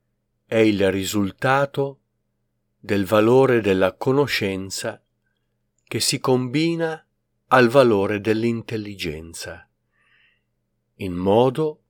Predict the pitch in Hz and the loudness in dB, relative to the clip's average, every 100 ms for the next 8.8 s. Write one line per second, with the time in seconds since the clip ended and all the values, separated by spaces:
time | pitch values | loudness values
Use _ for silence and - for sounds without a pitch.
0 | _ _ _ _ _ - 101 98 92 104 | _ _ _ _ _ -6 -2 -2 -4 -2
1 | 98 123 113 98 92 92 92 95 - 127 | 6 8 8 4 -2 0 0 -2 -4 -6
2 | 135 127 - 107 87 90 101 113 _ _ | -8 -6 -4 -2 -2 -4 -10 -16 _ _
3 | _ _ _ _ _ _ - 104 110 104 | _ _ _ _ _ _ -10 2 2 2
4 | 104 143 156 143 - 156 143 110 85 85 | 0 0 0 -4 -4 -4 -2 -2 -2 -4
5 | 101 127 _ _ _ _ _ _ _ 120 | -8 -10 _ _ _ _ _ _ _ -4
6 | 113 - 120 120 135 151 160 - - 151 | -4 -4 -2 0 4 2 2 -6 -2 0
7 | 127 117 - 139 131 127 82 90 87 - | 0 -4 -4 -4 -2 -2 -4 -6 -10 -10
8 | 104 117 117 76 - _ - 73 | -10 -8 -8 -8 -12 _ -12 -12